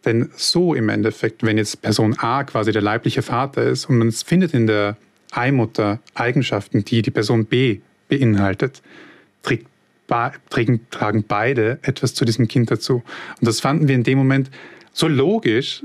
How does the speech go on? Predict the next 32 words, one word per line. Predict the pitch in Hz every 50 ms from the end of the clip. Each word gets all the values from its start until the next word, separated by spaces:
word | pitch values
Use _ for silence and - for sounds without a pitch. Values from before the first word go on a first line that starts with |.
| - - -
so | - - 147 139
einfach, | 143 120 131 160 190 - - - 127 135 139 -
aber | - 139 123
s-, | 127 - 156 139
wären | 135 131 143
wir | 165 160
selber | 143 135 147 156
nie | 160 180
auf | 175
die | - 165
Idee | 117 147 175
gekommen. | 175 - 113 - 117 110 101
Man | 101 110 113 107 -
hat | 156 160 -
die | - 147 156
Ideen, | 139 127 - 120 120 113
okay, | 104 - - 104
mein | 98 101
Kind | - - 143 127 110
sollte | - 120 107 110 110
vielleicht | - - - - -
blauäugig | - 117 110 113 123 - 117 104 - 110 101
sein | - - 117 107 110 139
und | 135 110 101 - - - - - - - _ -
kaukasisch | - 147 131 - - 120 110 107 127 120 113 123 120 117 117 117 - -
oder | - 143 120 117 120 131 123 117 107
wird's | 117 113 -
vielleicht | - 123 113 - -
doch | 127 123 123 -
irgendwie, | - - 123 120 113 123 120 113 113 - - - - - - -
hat | 131 127 - -
etwas | 135 - 117 107 - - - -